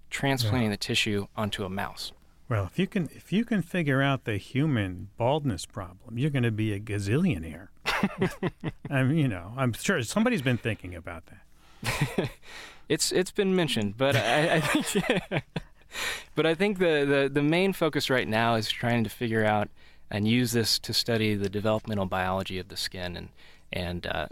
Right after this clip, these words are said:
Speaker 1: understand how hair follicles develop
Speaker 2: Yeah.
Speaker 1: to begin with.
Speaker 2: Well, yeah, you know, 'cause that's, that's, uh, the, that you bring that up, that's a very interesting po-, point, because why do we have hair on some parts of us and we have no hair, like on our palms of our s-,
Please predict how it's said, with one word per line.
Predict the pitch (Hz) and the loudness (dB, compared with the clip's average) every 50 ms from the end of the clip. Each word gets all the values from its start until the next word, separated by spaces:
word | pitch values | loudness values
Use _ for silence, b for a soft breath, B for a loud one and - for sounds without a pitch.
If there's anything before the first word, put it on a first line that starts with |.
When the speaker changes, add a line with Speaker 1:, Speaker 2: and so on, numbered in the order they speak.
| - - - | -10 -6 -4
Speaker 1:
understand | 117 117 113 110 - - - 110 104 101 101 98 95 98 - | -2 0 2 2 0 0 0 0 0 2 0 0 -2 -4 -6
how | - - 110 110 107 107 104 98 | -2 0 2 2 2 2 0 0
hair | - - 113 104 | -2 -4 -6 -6
follicles | - - 101 92 95 - - 92 87 - | -6 -6 -6 -6 -6 -8 -10 -10 -10 -10
develop | - 98 92 90 90 87 - | -10 -8 -6 -4 -2 -2 0
Speaker 2:
Yeah. | 110 101 | 0 2
Speaker 1:
to | 90 87 | 0 0
begin | 85 - 95 - 92 92 92 | -2 -4 -6 -6 -8 -8 -10
with. | 92 - - B B B B | -12 -14 -18 B B B B
Speaker 2:
Well, | - 294 285 | -2 0 2
yeah, | 269 247 226 | 2 2 4
you | 208 233 | 4 4
know, | 233 233 - | 4 2 2
'cause | - 214 190 - | 2 0 0 0
that's, | - 233 214 - - - - | 0 -2 -2 -2 -6 -10 -8
that's, | 165 165 147 165 180 196 - - - - - - | -8 -2 0 0 0 0 0 -2 -2 -2 0 0
uh, | 160 | 2
the, | 156 160 170 208 214 208 196 175 151 156 175 156 165 151 156 143 | 2 2 2 0 0 -2 0 0 0 0 2 2 2 2 2 2
that | 160 151 - - | 0 0 2 0
you | 156 | 0
bring | 123 - 156 151 143 | 2 2 2 2 2
that | 135 156 | 2 2
up, | 196 208 - | 2 0 0
that's | - 156 - - | -2 -2 -2 -2
a | 120 | 0
very | 113 123 123 123 123 120 | 2 2 2 2 2 2
interesting | 127 127 120 - 113 - - 117 113 107 | 2 0 2 0 -2 -4 -2 -2 -2 0
po-, | - 156 175 165 127 - | 0 0 -2 -2 -4 -4
point, | - - 233 254 247 - | -2 0 0 0 0 -2
because | 143 120 143 123 110 | -2 0 0 0 2
why | 113 139 156 175 196 208 214 208 185 B B B B B B B - | 2 2 2 4 4 4 2 2 0 B B B B B B B -4
do | - 156 143 | 0 0 2
we | 147 151 143 | 4 4 2
have | 117 - - 170 202 240 262 - | 2 2 2 2 2 2 2 0
hair | - - 156 139 123 107 95 | 0 0 2 2 2 2 2
on | 92 90 | 0 -2
some | - - - 110 98 | -2 -2 -2 -2 -2
parts | - - 110 104 95 - | 0 0 -2 -2 -2 -2
of | - 104 110 | -2 0 0
us | 127 139 - - | 2 2 2 2
and | 139 127 | 2 2
we | 127 123 | 2 2
have | 113 120 107 | 2 2 4
no | 107 107 107 117 120 | 4 4 4 4 2
hair, | 107 - - 98 90 87 85 82 - - - - - _ - | 2 2 0 0 0 -2 -4 -6 -10 -16 -20 -20 -20 _ -6
like | 123 113 107 - | -4 -4 -2 -2
on | - 101 92 92 | -4 -6 -6 -6
our | 90 | -8
palms | - - 127 120 107 107 107 98 | -6 -2 0 2 2 2 2 2
of | 98 92 | 0 -2
our | 92 90 87 | -4 -4 -6
s-, | - - - - | -8 -10 -14 -14